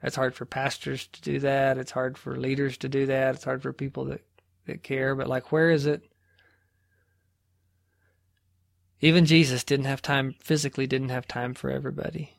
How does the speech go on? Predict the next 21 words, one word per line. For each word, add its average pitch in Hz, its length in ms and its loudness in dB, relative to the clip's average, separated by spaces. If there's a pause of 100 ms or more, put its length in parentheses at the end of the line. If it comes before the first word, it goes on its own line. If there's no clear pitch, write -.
(160)
And 135 120 -4
he'd 135 200 -4
take 131 200 -4
his 135 140 -6
disciples 131 580 -2
and 127 100 -2
he'd 123 140 -8
pull 143 180 2
him 139 120 2
away 131 220 0
by 131 180 0
himself, 135 500 2
or - 60 -2
he'd - 100 -8
take 147 160 2
his 151 80 -6
disciples 135 500 0
and 123 100 -8
cross 151 280 4
the 135 80 -2
lake. 135 520 -2